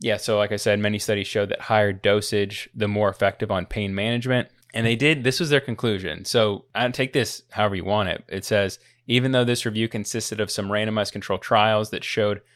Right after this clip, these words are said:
a clinically significant improvement with decreases of pain of thirty percent or fifty percent or more, the majority of the studies did not show an effect."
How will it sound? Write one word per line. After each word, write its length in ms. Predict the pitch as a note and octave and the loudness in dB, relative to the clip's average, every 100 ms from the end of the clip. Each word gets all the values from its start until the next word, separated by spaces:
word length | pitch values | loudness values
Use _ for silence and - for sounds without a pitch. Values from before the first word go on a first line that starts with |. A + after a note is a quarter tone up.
| _ - | _ -10
a 60 | |
clinically 640 | - - B2 B2+ B2+ A#2+ A2+ | -10 -6 -2 0 0 -2 -2
significant 600 | - G#2 A#2 - B2+ A2 | -4 -2 -4 -4 -6 -4
improvement 680 | C3 - G2 F2+ F2 - _ _ _ _ _ - | -4 -2 -2 -2 -6 -8 _ _ _ _ _ -6
with 200 | G2+ - | -6 0
decreases 500 | A2 A2 A#2+ G#2 G#2+ | -2 0 -2 -2 -2
of 160 | G2+ - | -4 -2
pain 480 | A2+ G#2+ G#2+ G#2+ G2+ - | -2 0 0 -4 -6 -10
of 120 | - | -8
thirty 460 | - A#2 A2+ A2+ A2+ | 0 2 4 2 -2
percent 480 | A2+ G#2+ A2+ G#2+ | -4 -4 -4 -4
or 140 | G2 F#2+ | -4 -6
fifty 260 | A2+ B2+ | -6 -6
percent 340 | G2+ G2 G#2+ - | -8 -6 -6 -6
or 160 | F#2+ F#2 | -6 -4
more, 500 | G#2+ G#2+ E2 G2 - _ _ _ _ _ _ _ - | 0 2 2 0 -4 _ _ _ _ _ _ _ -4
the 100 | G#2 | -2
majority 500 | F#2+ G#2+ C#3 D3 C#3+ | -2 2 4 6 4
of 80 | |
the 60 | A#2+ | 2
studies 340 | - A2 A2 | 2 2 2
did 140 | G#2+ G2 | -2 0
not 240 | G2+ - | 0 0
show 140 | - F#2 | -2 -4
an 80 | |
effect." 480 | F2 - - - - | -4 -4 -6 -12 -20